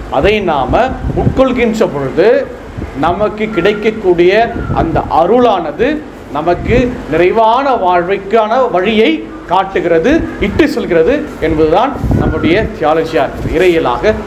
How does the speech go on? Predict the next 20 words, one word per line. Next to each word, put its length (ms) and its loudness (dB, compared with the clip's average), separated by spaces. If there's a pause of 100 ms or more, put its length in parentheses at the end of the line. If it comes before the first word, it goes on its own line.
(140)
இருக்குது. 340 -2 (500)
இதன் 200 2
அடிப்படையில 440 0
பார்க்கின்ற 420 -2
பொழுது 420 2 (220)
ஆங்கிலிக்கன் 560 -2
தியாலஜி, 580 2 (260)
அஹ், 640 4
ரோ-, 160 2
ரோமன் 340 0
கேத்தலிக் 360 -4
தியாலஜி, 340 2
மற்ற 300 0
புராட்டஸ்டன்ட் 340 -2
தியாலஜி 180 2
எல்லாம் 220 -2
பார்க்கின்ற 460 0
பொழுது 340 2 (360)
இவர்களுக்கு 340 2
அனைவருக்குமே 580 2